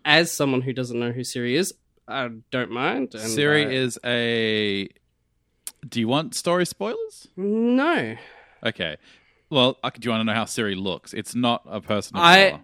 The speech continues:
Speaker 1: I'm pretty sure Ciri, i-, i-, I legitimately thought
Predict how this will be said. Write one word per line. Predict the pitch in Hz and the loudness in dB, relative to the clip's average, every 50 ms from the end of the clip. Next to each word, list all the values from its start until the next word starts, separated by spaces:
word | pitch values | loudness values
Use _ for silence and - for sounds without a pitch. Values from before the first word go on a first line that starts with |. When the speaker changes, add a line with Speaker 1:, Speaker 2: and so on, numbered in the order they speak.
| - - | -2 0
Speaker 1:
I'm | 170 165 156 | 0 0 2
pretty | 190 220 220 | 2 0 0
sure | 208 - 208 180 | 0 0 0 0
Ciri, | 170 - - - 180 175 170 165 151 139 127 123 120 113 - _ - - | 0 -2 -2 0 2 2 4 4 2 0 0 -2 -4 -8 -12 _ -16 -14
i-, | - - _ _ - 123 | -14 -14 _ _ -12 -6
i-, | 147 143 135 127 - - | -4 -4 -4 -4 -8 -8
I | 131 131 135 143 147 143 135 127 - - _ _ _ _ | -4 0 4 4 4 4 4 2 -2 -6 _ _ _ _
legitimately | - 139 143 135 131 170 180 190 196 190 185 170 160 | -10 -6 -6 -4 0 0 2 2 2 2 2 0 0
thought | 156 - - 147 139 139 135 120 - | -2 0 0 0 0 0 0 -2 -6